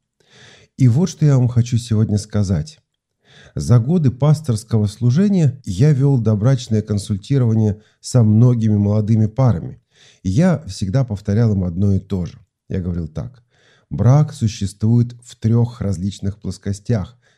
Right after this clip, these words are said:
трёх различных гранях, трёх различных измерениях. Во-первых, есть измерение физическое, или плоскость физическая, или грань физическая. И она очень важна. И об этой грани, кстати, говорит сегодня мир.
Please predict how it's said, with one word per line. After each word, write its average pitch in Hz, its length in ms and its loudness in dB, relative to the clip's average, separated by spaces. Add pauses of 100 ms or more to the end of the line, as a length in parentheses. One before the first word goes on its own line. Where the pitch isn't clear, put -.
(100)
трёх 110 400 -2
различных 98 580 -2
гранях, 92 520 -2 (200)
трёх 107 360 -2
различных 98 600 -4
измерениях. 104 800 -2 (420)
Во-первых, 135 600 2
есть 123 440 0
измерение 117 800 2
физическое, - 840 -4
или 69 200 -4
плоскость 120 640 2
физическая, - 600 -2
или 80 100 -6
грань 101 380 2
физическая. - 800 -8 (520)
И 117 80 4
она 147 400 2
очень 151 460 2
важна. 113 540 2 (440)
И 67 80 -10
об 65 140 -8
этой 92 180 -6
грани, 131 300 0
кстати, 117 300 -4
говорит 92 480 2
сегодня 104 380 0
мир. 120 320 2